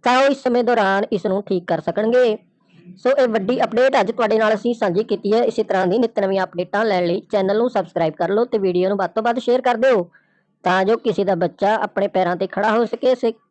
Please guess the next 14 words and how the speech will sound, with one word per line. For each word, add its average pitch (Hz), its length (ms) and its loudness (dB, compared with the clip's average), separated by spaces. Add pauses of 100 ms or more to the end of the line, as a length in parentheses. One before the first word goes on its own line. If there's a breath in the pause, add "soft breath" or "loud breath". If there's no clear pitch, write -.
ਨੌਕਰੀ 214 380 0
ਹਰ 180 160 0
ਕਿਸੇ 180 300 -4
ਨੂੰ 214 120 0
ਮਿਲ 214 160 0
ਸਕੇ। 233 440 0 (540 soft breath)
ਸੋ 262 100 0
ਮਿਲਦੇ 240 340 2
ਹਾਂ 262 80 4
ਇੱਕ - 160 -4
ਨਵੀਂ 214 340 2
ਅਪਡੇਟ 202 380 -4
ਦੇ 226 120 2
ਨਾਲ 220 280 2